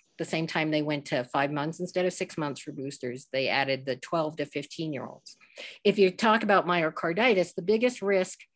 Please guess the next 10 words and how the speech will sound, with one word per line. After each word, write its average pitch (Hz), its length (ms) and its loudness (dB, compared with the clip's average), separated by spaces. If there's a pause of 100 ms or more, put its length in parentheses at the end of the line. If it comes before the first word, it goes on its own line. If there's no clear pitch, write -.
(180)
for 180 100 -2
myocarditis 170 1040 0
related 156 420 -2
to 156 120 -2
vaccine 170 720 2 (540)
is 180 340 6
twelve 185 300 2
to 180 100 -2
twenty-nine-year-old 156 800 0
males, 170 400 2